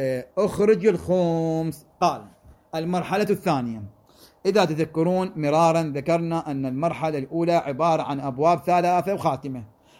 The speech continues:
تحديد رأس السنة الخمسية، تحديد الأرباح السنوية، المصروفات والخسائر. المرحلة الثانية ما مسويها أبواب، مسويها فصول، فصول خمسة.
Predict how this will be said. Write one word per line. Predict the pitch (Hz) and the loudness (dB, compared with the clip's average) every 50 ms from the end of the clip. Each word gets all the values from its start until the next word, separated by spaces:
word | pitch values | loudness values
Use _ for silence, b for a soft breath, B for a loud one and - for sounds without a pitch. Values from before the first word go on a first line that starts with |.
| b b - | b b -4
تحديد | 170 156 - 151 135 180 185 160 | -4 -4 -4 -2 -2 -2 2 2
رأس | 180 190 160 | 2 2 2
السنة | 175 165 190 175 | 2 2 2 2
الخمسية، | 165 175 180 170 160 - 170 160 160 156 147 139 - _ b b b b b b _ - | 2 2 0 -2 0 0 2 2 2 2 2 -2 -10 _ b b b b b b _ -2
تحديد | 175 156 - 156 135 147 185 180 185 | -2 -2 -2 -2 -2 0 2 2 4
الأرباح | 185 175 170 160 175 180 160 | 4 4 4 4 4 4 4
السنوية، | 170 160 - 185 170 170 165 170 165 160 160 160 156 147 B B B B - | 2 0 2 2 2 2 2 2 2 4 4 2 2 0 B B B B 0
المصروفات | 175 170 165 160 143 - 160 156 - 175 185 233 233 | 2 2 2 -2 -2 -2 -2 -2 2 4 4 4 4
والخسائر. | 185 151 - 151 135 - 139 123 110 113 113 110 - B B B B B B 262 | 4 0 0 -4 -6 -6 -6 -6 -6 -8 -12 -14 -18 B B B B B B 0
المرحلة | 277 285 294 294 262 214 214 254 240 | 2 2 2 0 2 2 2 2 0
الثانية | 185 - 226 240 240 226 226 226 226 226 240 247 - _ - | 0 0 0 0 0 0 0 0 0 -2 -2 -4 -6 _ -2
ما | 190 294 269 | 2 2 2
مسويها | 202 175 - 190 180 165 160 156 | 2 2 2 2 2 2 2 0
أبواب، | 160 139 139 147 139 139 | -2 -2 -2 -2 -2 -2
مسويها | 147 135 143 170 185 233 233 185 | -4 -4 0 2 4 4 4 4
فصول، | 190 180 - - 208 202 175 131 120 - _ _ _ _ _ _ b b b b b b | 2 -2 -2 2 2 4 4 2 0 -8 _ _ _ _ _ _ b b b b b b
فصول | 156 147 - 170 196 247 247 - | -8 -6 -2 2 4 4 6 6
خمسة. | - 233 220 185 - - - 151 139 127 120 113 110 | 6 4 4 4 2 -2 -2 -4 -4 -4 -4 -6 -10